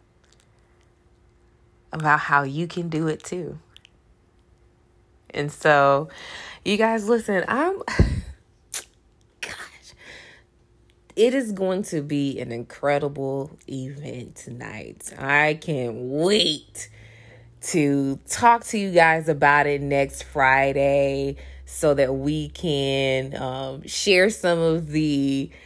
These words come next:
uh, well, you know what? We're gonna have some, hopefully, we'll have some testimonials on the website,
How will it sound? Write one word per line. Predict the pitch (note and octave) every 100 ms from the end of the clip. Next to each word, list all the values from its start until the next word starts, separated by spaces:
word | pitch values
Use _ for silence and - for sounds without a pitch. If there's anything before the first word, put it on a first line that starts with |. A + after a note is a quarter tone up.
| -
uh, | - F3
well, | G3+
you | G#3+ G3+
know | G#3 A3
what? | F#3
We're | E3+
gonna | E3 G3+ G#3+
have | G3+ F#3 F#3
some, | - E3+
hopefully, | - G#3 G4+ D#4+ D#3+ - B3 - G3+
we'll | G3
have | D4+ - -
some | -
testimonials | - B3+ B3+ A3 - - - - A#3+ -
on | G#3
the | C#4
website, | G#3+ A3+ B3 C#4 - F3+ E3+ F#3+ -